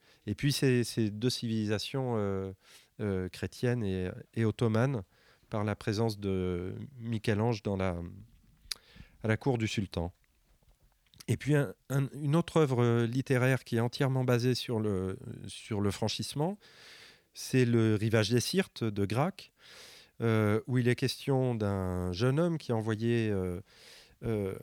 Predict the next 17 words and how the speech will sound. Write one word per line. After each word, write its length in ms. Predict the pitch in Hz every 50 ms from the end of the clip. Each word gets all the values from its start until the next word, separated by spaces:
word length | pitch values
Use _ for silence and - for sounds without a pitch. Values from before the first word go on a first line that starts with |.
| - _ _ - - - - - - - - - 127
garder 300 | 117 123 120 117 127 135
une 120 | 135 127
frontière, 600 | 117 - - 131 120 - - 143 135 135 131 127 110
euh, 580 | 110 104 104 101 98 98 98 95 98 95 98 - - - - - _ _ _ _ _ - - 98 - - -
littorale, 880 | - 117 117 127 123 - 143 131 120 131 135 139 135 127 120 104 98 95 - _ _ _ _ _ - _ _ _ -
euh, 800 | 131 113 110 107 107 104 101 101 101 101 98 98 101 107 107 - - - 57 - -
dans 300 | - 123 123 120 117 113
une, 400 | 107 107 120 113 113 110 104 104
dans 160 | 107 107 110
une 180 | 107 110 120 110
forteresse 680 | - - 127 - - 139 123 113 127 131 127 - - 117
d'une, 360 | 104 101 104 104 110 107 104
euh, 680 | 104 101 98 98 98 95 95 98 95 95 98 95 92 95 101 101 101 101 104 107 _ _ - - - - - - - - -
euh, 420 | 120 110 104 104 101 101 104 104 104 107
d'une 800 | 110 110 107 117 117 113 113 - - 104 107 113 104 107 107 101
principauté, 880 | - 120 107 - - - - 117 110 - - 127 123 123 123 120 117
euh, 400 | 110 101 98 98 98 98 98 95